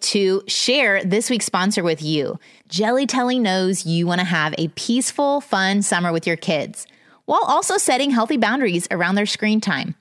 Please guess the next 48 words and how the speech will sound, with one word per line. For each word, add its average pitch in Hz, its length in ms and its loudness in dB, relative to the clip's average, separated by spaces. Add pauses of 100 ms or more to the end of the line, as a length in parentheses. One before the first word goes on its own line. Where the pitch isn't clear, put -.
(420)
During 185 260 0
these 208 200 2
long 170 400 2
summer 175 340 0
days, 160 380 0
your 196 160 0
kids 330 320 -2
may 262 180 0
feel 247 240 0
the 208 120 0
tug 190 320 0
of 165 100 -2
the 160 100 -2
latest 175 380 0
YouTube 180 320 0
trend, 151 400 -2 (460)
but - 100 0
as 226 140 2
a 214 40 -2
Christian 208 360 0
mom, 220 320 2
you 202 100 2
wanna 208 160 2
steer 269 320 -2
them 214 180 2
towards 202 360 -2
shows 160 400 0
that 202 100 0
reflect 175 460 -2
your 285 180 2
family's 170 460 -2
faith 151 400 -4
and 190 120 0
values. 190 600 -2 (480)
The - 80 -16
problem 190 360 0
is, 285 340 -2 (420)
mainstream 247 560 0
media 175 320 2
doesn't 165 340 0
share 226 320 0
your 214 180 2
values, 143 540 -2
which 190 180 0
makes 285 280 0
you 359 80 0
feel 254 200 0
frustrated 165 680 -2